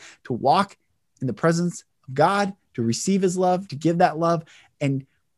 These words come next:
watch the world and the universe and all that exists in every dimension change immediately because we woke up to love." And with that, brothers and sisters, I bless you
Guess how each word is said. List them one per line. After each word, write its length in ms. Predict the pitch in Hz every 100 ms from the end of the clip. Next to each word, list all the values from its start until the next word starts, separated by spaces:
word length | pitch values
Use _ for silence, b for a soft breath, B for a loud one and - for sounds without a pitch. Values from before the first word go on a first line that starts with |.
| -
watch 600 | 127 117 180 196 - -
the 100 | 185
world 500 | 151 143 135 123 139 _ _ -
and 120 | 139
the 60 | 127
universe 720 | 120 135 156 143 135 131 - _ _ _ -
and 160 | 110 - 147
all 360 | 175 196 208
that 160 | 185 170
exists 500 | 147 139 143 131 -
in 140 | 120 -
every 280 | 165 180 196
dimension 640 | 170 160 147 135 120 107 - b b _ -
change 520 | - 190 156 113 - 120
immediately 580 | 127 143 127 113 104
because 340 | 95 98 110 113
we 320 | 120 175 180
woke 360 | 135 120 107 120
up 200 | 87 _
to 140 | - 117
love." 500 | 139 147 101 - _ _ _ _ _ _ _ _ _ _ _ _ _ _ _ _ _ _ _ _ _ _ _ _ _ _ _ _ _ - 139
And 120 | 143
with 160 | 165
that, 180 | 165 139
brothers 320 | 135 127 123
and 100 | 120
sisters, 360 | - 123 117 -
I 120 | 127
bless 460 | 110 85 127 135 -
you 320 | 135 127 -